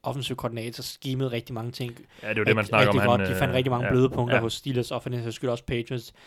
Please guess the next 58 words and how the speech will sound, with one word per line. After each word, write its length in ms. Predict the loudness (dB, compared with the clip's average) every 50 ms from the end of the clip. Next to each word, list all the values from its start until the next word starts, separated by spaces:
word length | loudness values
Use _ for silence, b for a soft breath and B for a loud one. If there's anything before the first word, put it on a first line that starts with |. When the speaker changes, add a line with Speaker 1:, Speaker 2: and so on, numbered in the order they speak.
| B B B B B B B B -8
Speaker 1:
Men 120 | -8 -2
både 220 | 2 4 4 4
Steelers 340 | 4 2 0 0 0 0 0
og 60 | -2
Patriots 340 | 0 0 -2 -2 -4 -8 -10
havde 160 | -10 -10 -10
store 580 | -10 -12 -14 -14 _ -4 -4 -4 -4 -6 -8 -8
huller 220 | -8 -8 -8 -10
i 60 | -12 -12
forsvaret 380 | -10 -10 -12 -10 -12 -14 -10
sidste 260 | -10 -10 -10 -8 -8
år, 160 | -8 -8 -10 -10
og 80 | -6
Patriots 360 | -6 -6 -6 -4 -6 -12 -10
fik 180 | -8 -10 -8 -6
jo 80 | -8 -8
så 100 | -8 -8
også 260 | -10 -10 -12 -12 -14 -14
en 200 | -16 -16 -16 -14
over 200 | -12 -12 -10 -10
nakken 320 | -8 -8 -10 -10 -10 -10 -10
i 80 | -10
Super 260 | -8 -10 -8 -8 -8 -6
Bowl, 340 | -4 -4 -2 -2 -4 -4 -6 b b b b b b b
øh, 80 | -10 -10 -10 -12 -8 -6
defensivt. 480 | -6 -6 -6 -8 -8 -8 -10 -10 -12 b b b b b b b b b b b b _
Men, 200 | -4 -4 -4 -2
men 160 | -4 -4 -4 -4
altså, 260 | -6 -4 -4 -4 -4 b b b b b
jeg, 260 | -2 0 0 0 0 0
jeg 100 | 0 0
synes, 120 | 0 2
det 60 | 0 0
er 40 |
en 40 | 2
god 140 | 2 2 2
pointe, 260 | 2 0 -2 -2 -2 -2
det 40 | -2
der 60 | -2
med 120 | -2 -2 -2 -4
Jaguars. 340 | -4 -4 -4 -6 -8 -10 -18 _ -14
De 60 | -12
gik 140 | -10 -10 -10 -6
kun 260 | -4 -4 -4 -4 -6 -10
ti 220 | -10 -10 -10 -10 -10
og 60 | -12
seks. 460 | -10 -8 -8 -8 -8 -12 -14 -16 -18 _ _ _ _ _ _ _ _ _ _ _ _ _ _ _ _ _
Det 260 | -4 -2 -2 0 -2 -2
er, 80 | -2
og, 220 | -2 -4 -6 -4 -4
og 160 | -6 -2 -2
det 60 | -2
er 40 | -2
en 60 | 0
division, 440 | -2 -4 -4 -2 2 2 2 2 4
hvor 260 | 2 2 2 2 2
at, 100 | 0 -2 -2 -6
at 220 | -8 -8 -8